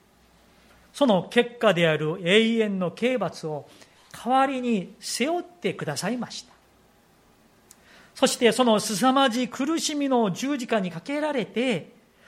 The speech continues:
釘付けられて、罵られ、苦しまれて、死なれました。イエス様は十字架で完全に、もう死なれて、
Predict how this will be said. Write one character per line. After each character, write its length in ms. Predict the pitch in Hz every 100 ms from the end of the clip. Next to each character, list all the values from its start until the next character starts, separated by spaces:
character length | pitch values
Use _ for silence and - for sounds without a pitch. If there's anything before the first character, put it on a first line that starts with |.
| - - -
釘 220 | 196 190
付 220 | 160 -
け 60 | 185
ら 120 | 202
れ 160 | 285 285
て、 500 | 302 330 190 - - _ _ _ _ _ _ _ -
罵 420 | 175 170 160 165
ら 120 | 147
れ、 180 | 151 131 _ _ _ -
苦 240 | 180 165
し 180 | - 165
ま 160 | 147
れ 100 | 156
て、 460 | 196 330 359 165 - - _
死 320 | - - 165
な 160 | 143 165
れ 140 | 226
ま 160 | 247 -
し 120 | -
た。 100 | - _ _ _ _ _ _ _ _ _ _ _ _ _ _ _ _ - _ -
イ 100 | 262
エ 100 | 269
ス 80 |
様 300 | - 233 190
は 180 | 175 180
十 260 | 165 269 294
字 80 | 220
架 160 | 208
で 120 | 190
完 360 | 190 262 294 302
全 300 | 302 311 311
に、 280 | 311 233 - - _ _
も 360 | 320 262 - -
う 20 | _ _ _
死 300 | - - 233
な 160 | 226 247
れ 140 | 285
て、 280 | 294 381